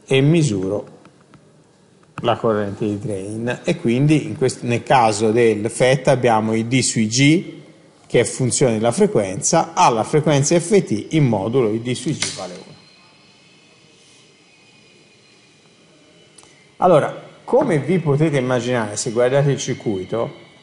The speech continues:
in un circuito così semplice c'è soltanto il transistore, no? Quindi l'unica dipendenza dalla frequenza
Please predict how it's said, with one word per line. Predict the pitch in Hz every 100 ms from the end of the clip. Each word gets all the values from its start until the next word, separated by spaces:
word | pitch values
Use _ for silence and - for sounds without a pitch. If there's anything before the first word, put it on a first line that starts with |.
| - -
in | 160
un | 175
circuito | 175 208 302 214
così | 139 135 127
semplice | - 110 101 95 101 92 131 131 -
c'è | 165
soltanto | 151 165 247 247
il | 143
transistore, | - 113 - 107 - - 107 123
no? | 143
Quindi | 143 117 113 - - _ _ _ _ _
l'unica | 170 240 339 269 131
dipendenza | 117 110 120 139 165 127
dalla | 120 113
frequenza | 101 110 - 107 90 - 107 98